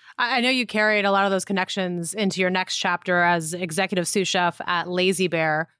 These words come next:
After the three Michelin star experience, I'm sure the stakes had to be pretty high for your next gig. What drew you to that opportunity?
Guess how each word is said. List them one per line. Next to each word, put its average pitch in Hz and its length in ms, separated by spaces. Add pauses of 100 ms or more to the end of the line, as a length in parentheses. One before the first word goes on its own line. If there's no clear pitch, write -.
(120)
After 262 340
the 247 100
three 240 240
Michelin 208 420
star 185 360
experience, 180 640
I'm 190 300
sure 226 160
the 208 100
stakes 202 320
had 196 140
to 185 60
be 180 100
pretty 185 240
high 175 240
for 180 120
your 175 140
next 170 280
gig. 175 260
What 196 260
drew 185 240
you 185 200
to - 140
that 160 200
opportunity? 151 640